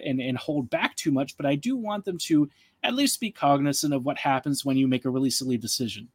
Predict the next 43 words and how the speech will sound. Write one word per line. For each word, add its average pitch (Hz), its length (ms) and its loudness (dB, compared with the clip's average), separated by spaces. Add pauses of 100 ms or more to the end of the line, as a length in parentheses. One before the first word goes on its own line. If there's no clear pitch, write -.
(260)
And 160 120 0
also, 202 260 4
please 170 380 2
don't 143 220 0 (120)
ice 147 200 2
it 120 80 0
again. 107 340 -2 (320)
That 151 340 8
you 143 160 2
really 135 200 2
can't 127 320 -4
do. - 280 -12 (540)
Um, 127 420 6
I 160 80 10
also 180 340 8
<laughs> - 40 -2
will 202 100 2
say - 280 2
that, 135 180 2
uh, 131 180 0
I, 147 220 -4
I 135 80 -2
did 143 180 0
see 160 160 0
some 139 220 -2
folks 131 400 0 (300)
complaining 143 480 2
about 127 200 0
the 127 60 -12
lack 127 260 -2
of 135 80 -6
a 123 40 -8
time-, 147 360 -2 (160)
timeout 143 320 0
and 143 100 -10
stuff, 151 280 2 (320)
but 147 160 6
unfortunately, 196 580 -2
the 160 120 0
Jets 143 280 0
couldn't 156 260 -4
call 156 260 4
that, 160 240 4